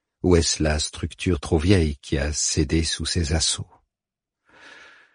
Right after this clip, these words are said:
On ne saura jamais ce qui l'a tué, mais une chose est sûre, ce passage-là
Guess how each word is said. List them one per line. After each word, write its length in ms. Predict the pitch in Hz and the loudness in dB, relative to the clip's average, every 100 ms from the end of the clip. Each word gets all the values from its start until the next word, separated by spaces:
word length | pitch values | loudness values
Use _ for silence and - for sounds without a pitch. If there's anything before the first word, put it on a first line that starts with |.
| _ _ _ _ _ _ - | _ _ _ _ _ _ -4
On 40 | |
ne 60 | 85 | 2
saura 260 | 104 95 | 4 6
jamais 300 | 87 90 90 | 6 6 4
ce 120 | - | 2
qui 160 | - - | -4 -4
l'a 120 | 78 | -4
tué, 380 | 76 - 92 90 | -2 2 4 4
mais 340 | 85 80 80 - | 4 2 0 0
une 140 | 92 | 0
chose 260 | - 87 82 | 0 0 0
est 60 | |
sûre, 500 | 78 - 82 80 76 - _ _ | 0 2 2 2 -4 -14 _ _
ce 200 | - - | -8 -2
passage-là 840 | 78 - 85 - 80 73 80 78 | -2 0 0 0 0 0 2 0